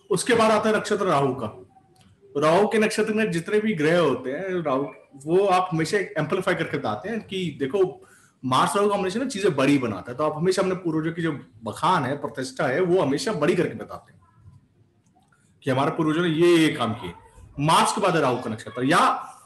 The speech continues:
राहु का नक्षत्र ये भी दिखाता है कि आपके पूर्वजों ने ऐसा कौन सा काम किया, कौन सा out of the box था, कौन सा सोसाइटी से अलग जाके किया। आप कभी भी कोई ऐसी चीज बताते हैं ना अपने पूर्वजों के बारे में कि जो नॉर्मल हो, जैसे कि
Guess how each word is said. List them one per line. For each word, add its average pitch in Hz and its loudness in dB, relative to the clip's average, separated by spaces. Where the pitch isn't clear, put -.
राहु 151 2
का 214 -2
नक्षत्र 214 0
ये 208 2
भी 220 0
दिखाता 180 0
है 262 2
कि 247 -2
आपके 165 0
पूर्वजों 190 -4
ने 226 0
ऐसा 196 -4
कौन 208 -2
सा 214 0
काम 175 -2
किया, 143 -4
कौन 254 -6
सा 247 2
out 214 4
of 214 -4
the 151 -2
box 160 0
था, 120 -4
कौन 185 -4
सा 202 -4
सोसाइटी 175 -4
से 208 -2
अलग 180 0
जाके 135 0
किया। 110 -6
आप 131 0
कभी 165 2
भी 262 -2
कोई 220 -4
ऐसी 214 0
चीज 220 -6
बताते 190 -2
हैं 226 -4
ना 240 0
अपने 226 -2
पूर्वजों 170 0
के 160 -2
बारे 147 0
में 151 -2
कि 165 -4
जो 165 -4
नॉर्मल 143 4
हो, 98 -6
जैसे 135 -4
कि 151 -4